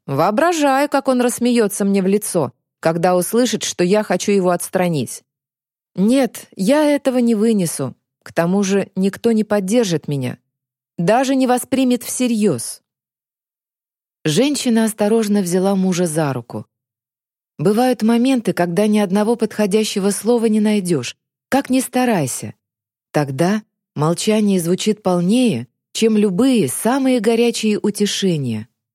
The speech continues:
«Я совсем на него не похож». На золотоволосого румяного Павлентия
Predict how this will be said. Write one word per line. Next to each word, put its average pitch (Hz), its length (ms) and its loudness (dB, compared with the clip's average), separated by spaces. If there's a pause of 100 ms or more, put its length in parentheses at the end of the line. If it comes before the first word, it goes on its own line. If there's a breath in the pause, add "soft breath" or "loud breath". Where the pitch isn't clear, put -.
(1300)
«Я 214 200 0
совсем 240 480 0
на 233 60 2
него 226 260 0
не 208 100 2
похож». 190 640 -4 (360)
На 160 120 -2
золотоволосого 165 880 -2
румяного 165 480 -2
Павлентия 160 640 -2